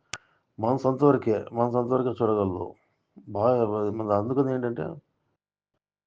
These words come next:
హృదయం ఇన్వాల్వ్ కాకపోతే, మనం చేసే సాధనల యొక్క ఫలితాన్ని మనం పొందలేము అన్నమాట.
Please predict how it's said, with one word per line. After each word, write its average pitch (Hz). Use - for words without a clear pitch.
హృదయం 143
ఇన్వాల్వ్ 135
కాకపోతే, 110
మనం 120
చేసే 120
సాధనల 113
యొక్క 107
ఫలితాన్ని 120
మనం 98
పొందలేము 98
అన్నమాట. 98